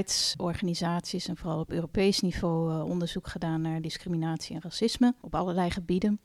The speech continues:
Nu, eh, vond ik het een goede stap om meer in de praktijk werkzaam te zijn, omdat ik na zoveel jaren, vijfentwintig jaar, s-, meeschrijven aan rapporten en onderzoeken,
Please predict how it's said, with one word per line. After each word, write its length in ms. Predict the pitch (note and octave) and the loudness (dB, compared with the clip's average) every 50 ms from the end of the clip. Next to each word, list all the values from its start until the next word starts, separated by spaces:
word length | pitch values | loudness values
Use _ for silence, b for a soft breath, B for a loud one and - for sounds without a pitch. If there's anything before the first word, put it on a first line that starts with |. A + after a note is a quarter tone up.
| _ _ - | _ _ -6
Nu, 420 | - A#3 G#3 G#3 G#3 F#3+ F#3 F3+ | 0 4 6 6 6 6 6 4
eh, 60 | F3+ E3 | 2 2
vond 220 | - F#3+ F#3 D#3+ | 2 0 0 0
ik 100 | F#3+ - | 0 -2
het 200 | - F3 - - | -2 -2 -2 -2
een 280 | F3+ E3+ E3 E3 E3 E3 - | -2 0 0 0 0 0 -2
goede 380 | - - - A#3 G#3 G3 F#3 | -6 0 4 4 6 6 6
stap 460 | F3+ - - - - A3+ G3+ - - - - | 4 4 2 6 8 8 8 8 4 0 0
om 180 | F#3 F#3 F3+ | 2 2 2
meer 220 | F3+ F#3 F#3 F3+ E3 | 2 2 2 2 2
in 120 | F3+ F3 | 2 0
de 60 | E3 | -2
praktijk 560 | E3 - F3+ E3 - - - A#3 A#3 B3 B3 - | -2 -2 -2 -2 -2 4 8 8 10 10 8 8
werkzaam 440 | A#3 A3 A3 G#3+ - - G3+ F#3+ | 8 6 6 6 4 0 0 0
te 100 | F#3+ - | 0 0
zijn, 280 | F#3+ - F#3+ F#3 F3+ F3+ | 0 0 2 2 2 2
omdat 280 | F3 E3+ E3+ F3 - - | 0 -2 -2 -4 -4 -6
ik 220 | F3 - - - - | -8 -8 -10 -8 -4
na 260 | F3 F3 E3+ E3+ E3+ | -2 -2 0 0 0
zoveel 380 | D#3+ F#3+ F#3 F3+ F3+ F#3+ F3 F3 | 4 6 6 6 6 4 2 4
jaren, 640 | E3+ F3+ F3+ F3+ F3+ F3+ E3+ E3+ E3+ E3+ F3 E3+ E3 | 4 4 4 4 4 2 2 0 0 0 0 0 -2
vijfentwintig 500 | - F#3 F3 F3 F#3 - F3 E3+ E3+ - | -2 -2 -2 -2 -2 -2 -2 -4 -2 -2
jaar, 400 | G3 F3 E3+ E3+ E3+ E3+ E3+ - | 0 2 2 2 2 0 0 -2
s-, 220 | - - - F3+ | -4 -4 -4 -4
meeschrijven 680 | - F3+ F3+ F3+ F3+ - - F3+ F3 E3+ E3+ E3 - - | -2 0 2 2 2 2 2 4 4 4 4 4 2 0
aan 140 | - E3+ E3 | 0 0 0
rapporten 500 | E3+ E3 - - - F#3 - - F#3 - | 0 -2 0 2 2 2 2 2 0 0
en 140 | - E3+ E3 | 0 0 0
onderzoeken, 720 | - F#3 F#3+ F3+ F3 E3 - G3+ F#3 - G3+ F#3 F3 | 0 0 0 0 0 2 2 0 2 2 2 0 0